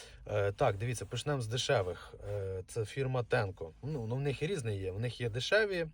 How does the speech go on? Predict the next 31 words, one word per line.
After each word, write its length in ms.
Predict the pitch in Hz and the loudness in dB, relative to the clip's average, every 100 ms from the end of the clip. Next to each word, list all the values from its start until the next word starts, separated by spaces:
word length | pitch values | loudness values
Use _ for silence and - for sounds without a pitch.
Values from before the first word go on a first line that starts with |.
| - - - | -10 -20 -8
і 80 | |
є 400 | 120 113 147 147 | -6 -2 4 4
чуть 260 | 127 - 113 | 2 -4 -4
дорожчі. 420 | 101 98 87 - | -2 -2 -4 -8
Там 220 | - 87 | -12 -12
є 160 | 95 101 - | -6 -8 -4
преміум 440 | 165 185 165 143 | -2 0 0 0
класу, 680 | 135 123 117 107 101 95 92 | 0 -2 -2 -6 -4 -4 -6
там, 160 | 107 95 | -6 -4
де 100 | 95 | -4
вже 200 | 92 92 | -6 -8
і, 40 | |
і 300 | 90 101 98 | -8 -8 -6
є 240 | 95 101 92 | -6 -6 -8
і 60 | |
розширений 420 | 92 - 101 98 | -8 -4 -2 -4
бачок, 400 | 92 101 - 160 - - - - - | -6 -6 2 2 2 -8 -20 -20 -12
і 60 | 104 | -6
сам, 440 | - 101 92 90 | -2 -2 -4 -6
е, 220 | 101 95 | -6 -4
насос, 520 | 95 101 156 160 156 - - - - | -4 -2 2 2 0 -8 -18 -16 -6
і 100 | 107 | -2
група 280 | 110 104 104 | 0 0 -2
безпеки, 460 | 98 - 147 143 | -2 0 0 0
все 200 | 101 - | -4 -4
закомплектовано. 800 | 117 107 107 95 101 - 82 76 - - - - | -4 -4 -6 -8 -8 -6 -6 -8 -14 -18 -20 -20
Це 140 | - 123 | -6 -4
вони 260 | 104 123 | -2 -4
будуть 240 | 127 113 104 | -4 -4 -4
дорожчі. 440 | 104 87 - - - - - - - | -4 -4 -6 -8 -12 -18 -16 -16 -14
Ось, 340 | - 87 - | -6 -6 -6